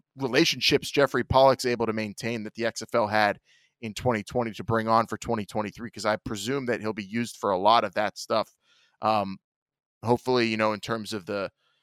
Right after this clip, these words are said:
the stats partnerships and optimum scouting, maybe even, or something, uh,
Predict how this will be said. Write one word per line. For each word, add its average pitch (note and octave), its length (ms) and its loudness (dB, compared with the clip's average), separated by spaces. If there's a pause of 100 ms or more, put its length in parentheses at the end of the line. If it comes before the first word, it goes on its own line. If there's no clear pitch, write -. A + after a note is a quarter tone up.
(260)
the A2 60 -6
stats C3 560 0
partnerships A2+ 1040 2
and A2 240 -2
optimum A#2+ 540 2
scouting, A3+ 580 6
maybe A#2+ 320 -2
even, F#2+ 460 -6
or F#2 80 -6
something, A#2+ 440 -2
uh, G#2+ 440 0